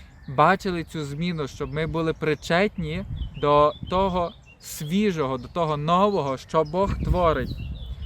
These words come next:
Так само і в церкві маємо багато свят, які протягом року в більшій чи в меншій мірі святкуємо. Для того, щоб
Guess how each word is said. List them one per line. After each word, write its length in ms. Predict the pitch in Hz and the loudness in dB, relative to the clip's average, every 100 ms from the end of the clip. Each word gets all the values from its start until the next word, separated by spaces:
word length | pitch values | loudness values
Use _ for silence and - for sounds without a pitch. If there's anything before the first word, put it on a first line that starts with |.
| - - - - - - | -10 -10 -10 -6 -6 -4
Так 120 | 185 175 | -4 2
само 280 | 214 202 | 4 4
і 160 | 196 196 | 2 0
в 80 | 190 | 0
церкві 560 | 190 185 156 127 117 107 | 0 0 0 -6 -8 -6
маємо 540 | 151 156 160 156 151 - - - - - - | -4 -4 -2 0 0 -2 -14 -14 -14 -14 -8
багато 500 | - 151 185 202 175 | 0 2 2 2 -2
свят, 440 | - 165 170 190 185 | -6 -4 0 0 0
які 420 | 143 - 156 151 - | -6 -6 -4 -4 -4
протягом 480 | 170 190 180 156 151 | -4 -2 -2 -2 0
року 440 | 175 190 156 135 | 2 0 -2 -4
в 100 | 127 | -2
більшій 340 | 180 208 190 | -4 -2 -4
чи 120 | 151 156 | -4 -4
в 40 | |
меншій 360 | 156 175 190 160 | -2 -2 -4 -2
мірі 360 | 170 170 143 | -2 -4 -6
святкуємо. 840 | - 156 156 - - 190 160 123 113 - - - - - - - - - | -8 -2 -2 -2 0 2 2 -2 -8 -12 -16 -16 -16 -18 -18 -20 -20 -8
Для 120 | 151 | -4
того, 260 | 165 214 196 | 4 4 4
щоб 220 | - 196 | 0 -4